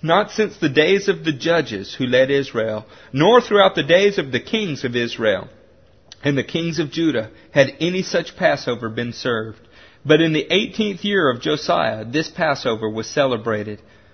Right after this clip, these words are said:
to the Lord in Jerusalem.'" If you are born again, if you have a desire to build up the church, not build up yourself, not your own name, but the church, like Josiah repaired the temple.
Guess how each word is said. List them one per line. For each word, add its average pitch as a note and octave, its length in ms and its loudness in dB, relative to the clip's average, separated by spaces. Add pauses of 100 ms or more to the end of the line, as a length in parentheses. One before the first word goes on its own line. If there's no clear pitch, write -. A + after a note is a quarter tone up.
(260)
to C#3+ 100 0
the C3 120 0
Lord C#3 320 0
in C3 140 -2
Jerusalem.'" B2 640 -8 (3500)
If A3+ 320 4
you D3 340 6 (920)
are C3 100 8
born D3 320 6
again, C3 480 0 (600)
if F3 200 6
you F#3 120 6
have E3 200 2
a D#3+ 80 6
desire C3+ 800 4 (220)
to C#3 120 4
build C3+ 340 6
up C3+ 200 4
the - 80 -6
church, - 560 2
not A#2+ 260 4
build D3+ 220 6
up E3 160 2
yourself, C#3+ 500 4
not C3 240 2
your D#3+ 140 4
own D3+ 160 4
name, A#2+ 220 2
but A#2 160 0
the C3 80 -2
church, - 500 0
like A#2+ 200 4
Josiah B2+ 480 4
repaired A#2 440 2
the A2+ 60 -4
temple. A2+ 440 -4